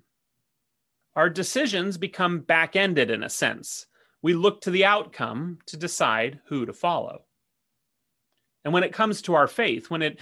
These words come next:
comes to following God and worshiping God in particular, I find it fascinating that one of the most dramatic examples of worship we have in the New Testament, one of the most dramatic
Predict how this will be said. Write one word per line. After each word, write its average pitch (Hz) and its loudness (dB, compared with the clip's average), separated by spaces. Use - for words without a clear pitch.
comes 220 2
to 190 -2
following 175 0
God 160 4
and 143 0
worshiping 160 0
God 139 4
in 135 0
particular, 127 -8
I 175 -6
find 202 -4
it - -4
fascinating 143 -6
that 160 0
one 190 4
of 185 -2
the 156 -4
most 185 0
dramatic 147 0
examples 135 -6
of 101 -8
worship 151 -4
we 131 -10
have 143 -2
in 120 -4
the 120 -4
New 139 0
Testament, - -8
one 180 -2
of 170 -4
the 147 -6
most 170 2
dramatic 147 2